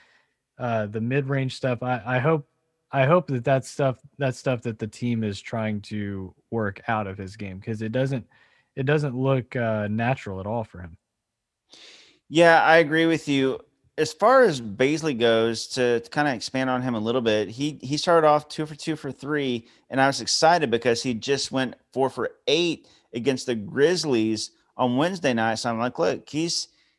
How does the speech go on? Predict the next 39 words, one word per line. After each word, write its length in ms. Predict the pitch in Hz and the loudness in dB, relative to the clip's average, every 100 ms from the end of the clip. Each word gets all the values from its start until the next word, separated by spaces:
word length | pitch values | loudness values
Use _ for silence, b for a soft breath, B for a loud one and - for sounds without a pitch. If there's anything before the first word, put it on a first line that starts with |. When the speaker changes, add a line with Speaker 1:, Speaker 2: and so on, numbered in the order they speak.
| _ | _
Speaker 2:
he's 220 | 175 185 | -6 -4
six 400 | - - 165 - | -4 -2 -2 -2
of 200 | 131 - | -4 -4
ten 440 | - 175 190 160 127 | -2 2 2 0 -2
for 220 | 127 127 | 0 0
his, 180 | 123 - _ _ _ _ | 0 -8 _ _ _ _
you 180 | 135 151 | -2 2
know, 300 | 113 123 - _ _ 82 | 2 0 -4 _ _ -14
sixty 500 | 98 190 180 160 151 | -6 -4 -4 -4 -6
percent 380 | 131 139 - 180 | -6 -4 0 2
on 140 | 147 | 2
his 100 | 123 | 0
last 340 | 147 147 143 - | 2 2 0 -2
ten 260 | 156 135 | -4 -2
three-point 500 | 127 165 170 147 113 | -2 -4 -2 -4 -4
shots. 280 | - 120 117 | -2 -2 0
Maybe 180 | 135 147 | -4 -4
he's 120 | 143 | -6
kinda 280 | - 143 127 | -4 -2 0
breaking 340 | 113 127 127 | 2 0 0
out 140 | 123 123 | -2 -2
of 120 | 117 | 0
a, 200 | 107 101 b b b | -2 -2 b b b
a 80 | 110 | -6
slump 380 | - 151 180 175 | -2 2 2 0
here." 360 | 117 107 101 b b b | -2 0 -2 b b b
Speaker 1:
Mm-hmm. 100 | 127 | -2
Speaker 2:
And 80 | 147 | 0
then 140 | 175 - | 0 -2
I 180 | 139 190 | -2 2
don't 180 | 240 247 | 2 2
know 140 | - | 2
what 120 | 170 | 2
happened. 680 | 165 160 - - 110 90 85 - _ | 2 2 2 0 -2 -4 -8 -16 _
He 120 | 165 | 0
only 180 | 214 247 | 2 2
played 240 | 226 214 | 2 0
twenty-one 640 | - 190 196 190 175 151 139 | 0 -4 -2 -2 -2 -2 0
minutes. 600 | 175 175 135 - - | 0 2 0 0 -8